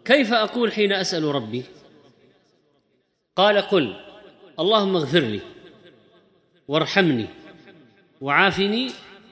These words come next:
وارزقني.'" ويجمع أصابعه إلا الإبهام، فإن هؤلاء، يعني الأربع، "اغفر لي وارحمني وعافني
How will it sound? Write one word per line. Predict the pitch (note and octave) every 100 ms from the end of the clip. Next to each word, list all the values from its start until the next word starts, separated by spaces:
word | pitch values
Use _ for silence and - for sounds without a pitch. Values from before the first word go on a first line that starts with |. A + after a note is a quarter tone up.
| - E3
وارزقني.'" | D#3+ D#3+ F3+ C3+ A2+ - - - - - - _ _ _ _ _
ويجمع | C#3+ D#3 A#3 G#3+ G#3+ G3 G3+ F#3
أصابعه | F#3+ G3 G3+ A#3+ A3+ A3+ A#3
إلا | A3+ A3
الإبهام، | G3 E3 C#3+ C#3 A2 F#2+ - - - - C3+ - _ _ _ _ _ C3+ _
فإن | E3 G#3+ B3+ A3+ G#3 A3+ A#3 - - - -
هؤلاء، | C3+ E3 E3 E3 F3 D#3+ D3 F3+ A3 - -
يعني | B2 C3
الأربع، | C3 D#3 C#3+ B2 C3 - - - _ - _ _ B2+
"اغفر | A#2 D#3+ F3+
لي | D3+ A2 F#2 - - - - -
وارحمني | A#2+ B2 - F3+ D3+ A2 - - - - - - -
وعافني | B2+ D#3 F#3 F#3+ G#3 B3+